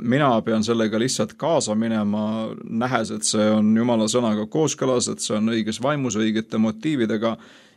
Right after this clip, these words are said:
isegi siis, kui võib-olla mina ei ole selle kohta konkreetset nägemust näinud või ilmutust saanud.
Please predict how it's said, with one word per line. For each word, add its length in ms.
isegi 340
siis, 320
kui 160
võib-olla 400
mina 320
ei 80
ole 160
selle 240
kohta 340
konkreetset 640
nägemust 480
näinud 280
või 180
ilmutust 340
saanud. 340